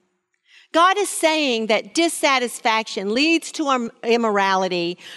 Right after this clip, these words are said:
but immorality never satisfies. I mean, women, we will try anything to satisfy ourselves.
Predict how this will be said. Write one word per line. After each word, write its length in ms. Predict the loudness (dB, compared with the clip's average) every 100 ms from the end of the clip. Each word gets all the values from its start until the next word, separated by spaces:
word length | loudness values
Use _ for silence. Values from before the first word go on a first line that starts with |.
| -2
but 100 | 2
immorality 880 | 4 4 4 2 4 2 2 0 0
never 600 | 2 4 4 4 2 0 -4
satisfies. 1400 | -10 -2 0 2 0 -6 -2 0 0 -2 -8 -12 -16 -18 _ _ _ _ _
I 80 | 0
mean, 200 | 2 2
women, 640 | 2 2 4 4 4 2 -2 -8 -20 _
we 220 | 2 4
will 160 | 4 2
try 340 | 2 2 2
anything 600 | 0 0 0 0 0 0
to 100 | -2
satisfy 720 | -2 0 0 0 -4 0 0 2
ourselves. 1040 | 0 -2 -4 -2 0 0 -4 -10 -14 -16